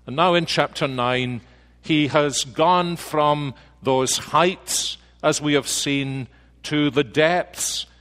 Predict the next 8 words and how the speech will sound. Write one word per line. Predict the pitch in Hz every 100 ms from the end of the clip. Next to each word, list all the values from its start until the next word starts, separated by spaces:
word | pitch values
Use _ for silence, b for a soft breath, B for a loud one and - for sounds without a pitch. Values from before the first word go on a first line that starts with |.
| b
of | - 139
sorrow | - - - 156 160 160 156
and | 151 139 -
personal | - 139 - 143 127 127
pain. | - 151 135 127 127 110 90 - _ _ _ _ _ b b b b b
The | 120
sheer | 127 - 202 185 170
power | - - - 180 180 151 127 135